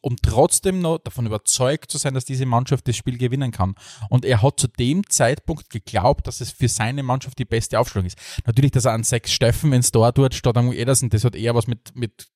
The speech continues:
Tradition zu tun, dass in den Pokalbewerben oft einmal die Ersatzgoalie spielen lassen. Aber trotzdem, das war schon eine sehr, sehr namhafte, eine sehr, sehr namhafte,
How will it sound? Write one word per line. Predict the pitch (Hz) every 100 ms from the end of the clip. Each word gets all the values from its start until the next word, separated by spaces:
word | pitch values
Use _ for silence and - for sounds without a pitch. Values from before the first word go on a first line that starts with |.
| -
Tradition | 117 117 - 117 120
zu | 135
tun, | 120 123
dass | 117
in | 123
den | 113
Pokalbewerben | 104 - 104 110 110 110 110
oft | 107 -
einmal | 107
die | 104
Ersatzgoalie | 135 151 - 101
spielen | 101 - 107
lassen. | 107 104 147 - - - 135
Aber | - 120
trotzdem, | - 156 - 113
das | 110
war | 107 110
schon | 123
eine | 117 113
sehr, | - 113
sehr | 120 120
namhafte, | 110 107 113 110 98 - 110 104 - - _
eine | 110
sehr, | - 123 117
sehr | 127
namhafte, | 110 101 117 113 104 - 113 104